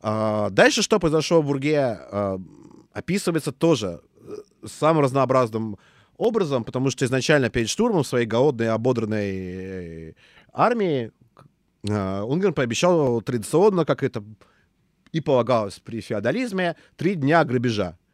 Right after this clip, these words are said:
Вот. Потом, а, три дня, г-, г-, когда казаки, э, увлеклись, они там, э, три дня грабежа сок-, сильно сократились. Но при этом первых, э, первый террор произвёл сам,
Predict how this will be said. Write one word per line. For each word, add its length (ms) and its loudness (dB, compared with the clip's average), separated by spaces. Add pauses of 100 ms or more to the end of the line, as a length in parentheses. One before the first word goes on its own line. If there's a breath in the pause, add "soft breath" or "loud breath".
(280)
Вот. 460 -8 (1040 soft breath)
Потом, 340 6
а, 240 4
три 140 -10
дня, 160 -2
г-, 240 -14
г-, 320 2
когда 180 -2
казаки, 400 -2
э, 520 2
увлеклись, 640 -2
они 200 2
там, 240 -2
э, 200 -2
три 140 -6
дня 840 -4
грабежа 400 -6
сок-, 200 -12
сильно 200 -6
сократились. 680 -8 (1000 soft breath)
Но 120 0
при 140 2
этом 220 2
первых, 460 0
э, 500 0
первый 240 0
террор 500 2
произвёл 360 -4
сам, 380 -4